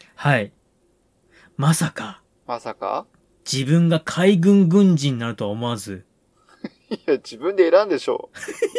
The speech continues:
Speaker 2: う。
Speaker 1: <laughs> 海軍軍人になりますと、人の目もありますし、
Speaker 2: うん。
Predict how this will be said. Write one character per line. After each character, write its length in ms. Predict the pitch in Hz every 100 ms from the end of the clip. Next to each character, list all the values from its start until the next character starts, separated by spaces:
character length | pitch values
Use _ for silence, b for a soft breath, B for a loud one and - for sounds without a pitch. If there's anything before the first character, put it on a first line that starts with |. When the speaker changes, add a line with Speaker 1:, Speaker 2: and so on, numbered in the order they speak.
| -
Speaker 2:
う。 100 | 285
Speaker 1:
<laughs> 360 | - 392 330 -
海 320 | - 254 277
軍 260 | 254 277 240
軍 240 | 294 285
人 180 | 196 151
に 40 |
な 80 | 135
り 100 | 131
ま 120 | 135
す 80 | 135
と、 100 | 120
人 200 | - 269
の 80 | 262
目 100 | 262
も 160 | 190 131
あ 40 |
り 80 | 139
ま 120 | 139
す 80 | -
し、 320 | - 110 98 -
Speaker 2:
う 60 | -
ん。 260 | 220 -